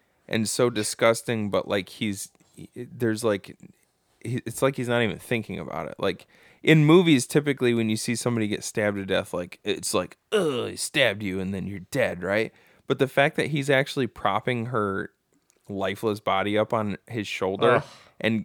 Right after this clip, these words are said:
Speaker 1: you can hear him continue to pull the knife out and push it back in, like, it's just like, "Oh, God, dude," like,
Speaker 2: Yeah.
Speaker 1: that is so,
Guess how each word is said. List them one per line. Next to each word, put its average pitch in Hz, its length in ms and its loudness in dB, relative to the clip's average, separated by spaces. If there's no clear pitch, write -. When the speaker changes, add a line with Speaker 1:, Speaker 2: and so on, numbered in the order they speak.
Speaker 1:
you 113 160 -6
can 110 200 -2
hear 113 240 2
him 117 200 0
continue 107 560 -4
to 107 120 -4
pull 101 280 -2
the 98 80 -4
knife 95 340 0
out 101 320 2
and 104 160 -2
push 104 240 -2
it - 80 -6
back 101 300 -4
in, 101 220 -2
like, 107 260 -2
it's - 280 -4
just 127 220 -6
like, 107 160 0
"Oh, 117 420 -8
God, 117 460 -10
dude," 117 320 -6
like, 107 280 -2
Speaker 2:
Yeah. 110 460 0
Speaker 1:
that 143 100 2
is 127 160 4
so, 139 680 2